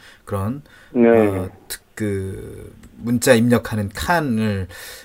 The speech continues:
Speaker 1: 좀 읽어달라 이런 요구가 좀 많은데 그게 좀 어렵다라는 말씀이 좀 있었어요.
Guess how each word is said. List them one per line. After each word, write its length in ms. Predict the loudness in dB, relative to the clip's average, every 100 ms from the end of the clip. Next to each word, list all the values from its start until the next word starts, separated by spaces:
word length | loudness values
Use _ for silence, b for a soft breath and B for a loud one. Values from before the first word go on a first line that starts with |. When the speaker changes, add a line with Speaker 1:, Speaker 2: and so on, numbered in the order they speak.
| _
Speaker 1:
좀 140 | -6
읽어달라 520 | 2 6 10 12 12 10
이런 260 | 8 4
요구가 280 | 2 2 2
좀 120 | 2
많은데 300 | 2 2 0
그게 640 | -2 -2 2 4 4 4 4
좀 140 | 4
어렵다라는 1500 | 6 10 10 10 8 8 8 6 -4 -20 -20 _ _ -2 0
말씀이 640 | 2 2 0 -2 0 0 -2
좀 220 | -6 -6 -6
있었어요. 540 | -6 -4 -4 -8 -10